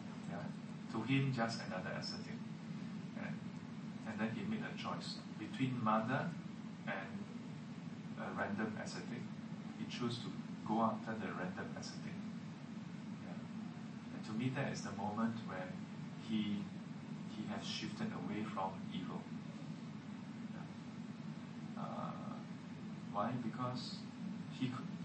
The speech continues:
he could have just chosen to kill his mother, who would be an easier target. Yeah, the mother is old,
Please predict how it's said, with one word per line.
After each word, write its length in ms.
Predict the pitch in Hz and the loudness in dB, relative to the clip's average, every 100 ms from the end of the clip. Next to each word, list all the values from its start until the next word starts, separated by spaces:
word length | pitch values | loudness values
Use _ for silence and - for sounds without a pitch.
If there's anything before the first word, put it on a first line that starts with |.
| - - - - | -4 -4 -4 2
he 80 | 131 | 2
could 200 | 131 131 | 6 6
have 180 | 131 - | 6 6
just 320 | 151 - - | 2 2 0
chosen 460 | 131 120 117 123 | 2 4 4 4
to 80 | 113 - - | 2 0 -2
kill 140 | - 120 110 | 2 2 2
his 140 | - | 2
mother, 320 | 113 - - - - - - - | 2 2 0 -4 -4 -4 -4 -2
who 80 | 113 | 2
would 200 | 110 107 | 2 2
be 80 | 104 | 2
an 120 | 92 - | 0 0
easier 340 | 104 - 107 - | 2 2 2 2
target. 320 | - - - - - - - - - - - - | 0 0 -2 -4 -4 -4 -4 -6 -6 -4 -4 -2
Yeah, 100 | - - - | -2 -2 -2
the 80 | - | 2
mother 220 | 95 95 90 | 4 4 0
is 100 | - 110 | 0 2
old, 400 | 110 104 104 | 2 4 2